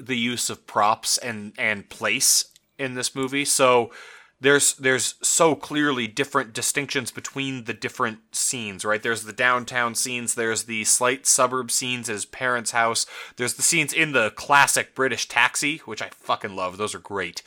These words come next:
Uh, and then there's the countryside, and they, they do a really good job of making the places feel like different places.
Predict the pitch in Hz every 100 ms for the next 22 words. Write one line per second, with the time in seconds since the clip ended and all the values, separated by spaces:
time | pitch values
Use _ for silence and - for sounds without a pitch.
0 | - - - - 120 117 175 135 147 151
1 | 147 139 131 131 117 107 156 147 147 135
2 | 147 131 131 127 127 127 135 123 117 117
3 | 127 127 120 123 156 135 127 131 123 117
4 | 123 123 110 92 117 123 123 117 107 107
5 | 123 117 110 101 - - 127 117 107 101
6 | - 110 - 98 - 107 98 - -